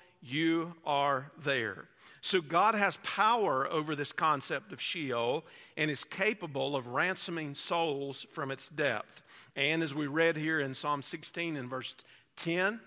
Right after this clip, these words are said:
"For you will not abandon me to Sheol. You will not allow your faithful one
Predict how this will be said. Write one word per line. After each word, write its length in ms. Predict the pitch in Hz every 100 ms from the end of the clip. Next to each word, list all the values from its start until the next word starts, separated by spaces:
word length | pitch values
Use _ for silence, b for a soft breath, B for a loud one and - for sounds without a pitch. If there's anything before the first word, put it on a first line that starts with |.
| B B
"For 160 | - 170
you 180 | 156 170
will 120 | 143
not 260 | 135 165 175
abandon 640 | 127 160 196 233 190 143
me 140 | 135 127
to 100 | 131
Sheol. 800 | - 143 131 113 120 131 147 -
You 200 | 147 147
will 120 | 135
not 240 | 147 185
allow 300 | 170 160 156
your 180 | 156 247
faithful 540 | - - 185 185 139 131
one 420 | 123 120 123